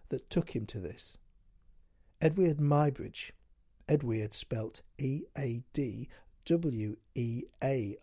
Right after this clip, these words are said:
R D, had actually been born Malcolm Muggeridge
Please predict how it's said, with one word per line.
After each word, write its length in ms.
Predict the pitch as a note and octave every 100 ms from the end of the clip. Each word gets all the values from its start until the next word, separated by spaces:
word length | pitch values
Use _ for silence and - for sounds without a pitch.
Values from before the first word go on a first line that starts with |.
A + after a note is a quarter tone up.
| -
R 320 | G#2+ G2 F#2+
D, 420 | - F2+ F#2 F3+ - - - - _ _ -
had 180 | - C3+ -
actually 440 | E3+ G#3+ - E3
been 240 | C#3 C3 A#2+
born 400 | A#2 A2+ A2+ A2+
Malcolm 500 | A#2+ A#2+ - B2 A#2+
Muggeridge 560 | B2+ - G2+ C3 -